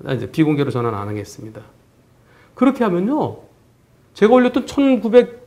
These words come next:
천칠백이십오 개 전부 다 내려야 돼요. 맞은편에 내려달라고 그러면은 한 변호사, "당신 누구 건 내려주고 왜 내 건 안 내려줘?" 제가 할 말이 없습니다. 그래서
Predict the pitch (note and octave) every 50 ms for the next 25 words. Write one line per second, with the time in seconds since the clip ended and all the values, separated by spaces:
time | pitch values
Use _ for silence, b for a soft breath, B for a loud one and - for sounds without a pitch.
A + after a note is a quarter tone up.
0 | _ _ _ _ _ - - C4 B3+ - - B3 G#3+ A#3+ G3 G3 F3+ - F#3+ G3
1 | G3 G#3 - - - - G3+ F#3 E3+ - - - D3+ C#3 C#3 C3+ C3 A2 G2 F#2
2 | G2+ G2 - - b b b b b b A3 B3 C4 B3+ C4 - C4+ C4 A3+ G#3
3 | G#3 G#3+ G#3+ G3+ F#3+ F#3+ G3 F#3+ F3+ F3+ F3 E3+ E3 D3+ B2 A2 - - - b
4 | b b b b b - C#4 C4 C#4 C#4+ C#4 B3+ C4+ C4 - - A#3 A#3+ A#3 C#4
5 | G#3+ A#3 B3 A#3 D#4+ C#4+ B3+ C4 C4 C4 A3+ B3 C4 C4 B3+ B3+ C4 C4 D4 C4+
6 | C4 C4 C4 C4 A#3 A#3+ A3 E3 C#3 C#3+ - - - _ _ _ _ _ - -
7 | E3+ C#3 - G#3+ G3+ F3+ E3 D#3 C3+ - - - B2 C3 C3+ - _ _ _ _
8 | _ _ _ _ _ _ _ _ _ _ _ _ _ _ _ _ _ _ _ _
9 | _ _ _ _ _ _ _ _ _ _ _ _ _ _ _ _ _ _ _ _
10 | _ _ _ _ _ _ _ _ _ _ _ _ _ _ _ _ _ _ _ _
11 | _ _ _ _ _ _ _ _ _ _ _ _ - E3+ E3+ D#3 D#3 E3 E3+ E3+
12 | E3+ E3+